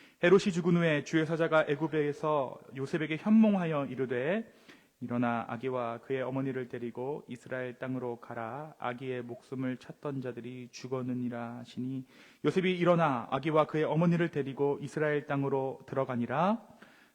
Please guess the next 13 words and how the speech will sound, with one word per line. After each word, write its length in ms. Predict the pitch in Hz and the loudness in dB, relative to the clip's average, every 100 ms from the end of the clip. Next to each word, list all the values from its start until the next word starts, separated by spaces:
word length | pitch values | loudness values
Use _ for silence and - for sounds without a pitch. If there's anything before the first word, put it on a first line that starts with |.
| - | -10
그러나 500 | 123 127 120 120 113 | -4 0 0 -2 -6
아켈레오라 840 | 113 135 127 127 123 120 120 120 - 131 | -8 -8 -6 -6 -4 -6 -8 -12 -18 -20
그 160 | - 127 _ _ _ _ _ _ _ _ - - | -20 -20 _ _ _ _ _ _ _ _ -20 -14
이어 400 | 120 120 120 143 | -6 -2 -2 -2
유대의 400 | 131 117 123 120 123 | -4 -4 -2 -2 -2
임금됨을 600 | 123 117 127 120 117 110 | -2 -2 -2 -2 -2 -4
듣고 540 | 110 - 131 123 123 123 | -10 -8 -6 -6 -10 -14
거기로 400 | 123 123 123 123 | -10 -6 -4 -4
가기를 400 | 120 120 123 120 | -6 -6 -4 -4
무서워하더니, 920 | 120 117 - 120 117 117 117 139 123 - - _ | -4 -6 -6 -6 -6 -8 -6 -4 -4 -8 -20 _
꿈에 380 | - 147 147 127 | -8 -4 -2 -2
지시하심을 720 | 120 120 - 127 - 131 123 | -4 -8 -6 -6 -6 -4 -4
받아 400 | 123 120 123 156 | -6 -8 -6 -6